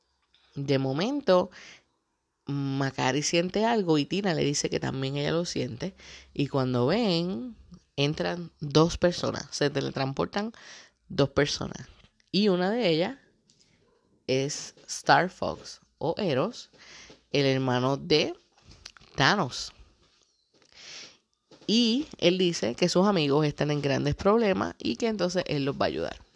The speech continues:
Así que eso es lo que vemos en la primera escena postcrédito. Y estamos seguros de que va a haber otra película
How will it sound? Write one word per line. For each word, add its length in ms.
Así 200
que 140
eso 160
es 60
lo 80
que 60
vemos 280
en 180
la 440
primera 340
escena 320
postcrédito. 640
Y 320
estamos 460
seguros 420
de 100
que 80
va 80
a 40
haber 160
otra 300
película 500